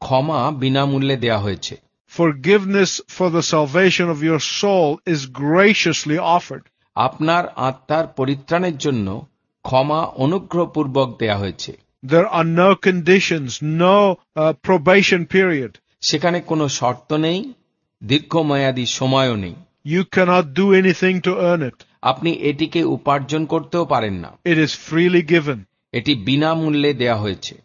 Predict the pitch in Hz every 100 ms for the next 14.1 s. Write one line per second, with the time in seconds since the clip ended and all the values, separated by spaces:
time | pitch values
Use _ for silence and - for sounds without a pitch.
0 | _ 165 196 208 202 - 170 127 165 180
1 | 185 180 - - _ _ 160 165 160 180
2 | 180 180 175 147 165 170 180 175 - _
3 | - 160 170 165 - 180 - 160 151 131
4 | 185 196 156 147 - 151 - 196 190 -
5 | - 135 113 - _ _ _ 139 170 190
6 | 196 160 - 110 95 139 151 160 180 175
7 | - 139 143 160 170 170 165 - 147 107
8 | 120 - - 131 - - 135 135 - 160
9 | 123 123 127 135 127 113 104 95 - -
10 | - _ _ 131 160 175 180 214 226 220
11 | - 165 156 156 147 185 185 - 185 185
12 | 190 151 135 - 139 127 165 165 165 165
13 | 165 180 160 143 143 120 165 151 156 175